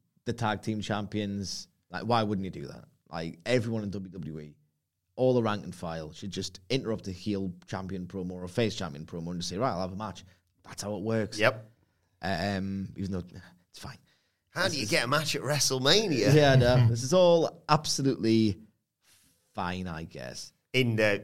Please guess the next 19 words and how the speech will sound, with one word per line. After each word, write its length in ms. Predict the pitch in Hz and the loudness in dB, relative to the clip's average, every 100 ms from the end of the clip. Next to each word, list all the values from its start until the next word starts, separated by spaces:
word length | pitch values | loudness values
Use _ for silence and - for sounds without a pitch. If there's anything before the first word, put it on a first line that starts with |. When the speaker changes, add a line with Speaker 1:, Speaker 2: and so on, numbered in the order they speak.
| 113 | -4
Speaker 2:
in 120 | 107 | -2
the 180 | 101 95 | -4 -4
W 380 | 85 113 104 101 | -6 -4 -4 -4
W 200 | 95 92 | -4 -4
E 40 | 92 | -4
world. 380 | 95 92 85 | -2 0 0
Speaker 1:
Yeah. 240 | 120 85 62 | 0 -2 -4
Speaker 2:
Yeah. 140 | - | -2
Speaker 1:
You 60 | 123 | 2
take 240 | 175 180 175 | 6 4 4
Escobar 540 | 147 147 139 90 87 - | 2 2 -2 -2 -2 0
out 100 | 107 | 0
of 60 | |
this 120 | 101 - | -2 -6
equation 640 | - 107 98 92 60 58 - _ _ _ _ | -2 0 0 -2 -8 -12 -20 _ _ _ _
and 400 | 95 95 92 87 | -10 -8 -8 -8
you 80 | 98 | -4
have 220 | 101 104 | 0 0
a 440 | 95 95 95 92 | 2 2 2 0